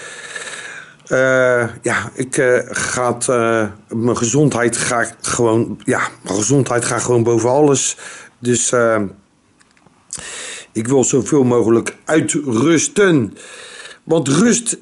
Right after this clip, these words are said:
is het belangrijkste wat er is. Eh, ik heb gemerkt dat echt als ik, eh, heel veel rust neem,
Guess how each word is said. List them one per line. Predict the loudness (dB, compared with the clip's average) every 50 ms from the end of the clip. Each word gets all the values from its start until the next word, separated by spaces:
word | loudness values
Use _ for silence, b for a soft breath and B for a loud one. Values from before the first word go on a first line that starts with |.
| _ -2
is | -2 0 0 -2
het | -4 -2
belangrijkste | 0 2 2 4 4 4 4 4 4 2 0 0 -4 -2 0 2 2 2 2 2
wat | 2 0 -2 -2
er | -4 -6 -2
is. | 0 0 0 2 0 -2 -2 -4 -4 -2
Eh, | -2 0 2 2 2 2 2 2 2 2 2 2 2 2
ik | 0 0
heb | -2 -4 -2
gemerkt | 0 2 2 2 2 2 0 0 0
dat | -2 -2 -2
echt | -2 -4 -4 -4 -4 -4 -2
als | 0 0 2 0
ik, | 0 -2 0
eh, | 0 2 2 2 2 2 2 0 -2 B B B B B B
heel | 0 2 4 6 4 4 4
veel | 4 4 4 6 4 4 2 0
rust | -2 -2 0 2 2 2 2 2 2
neem, | 2 2 4 4 4 2 0 -2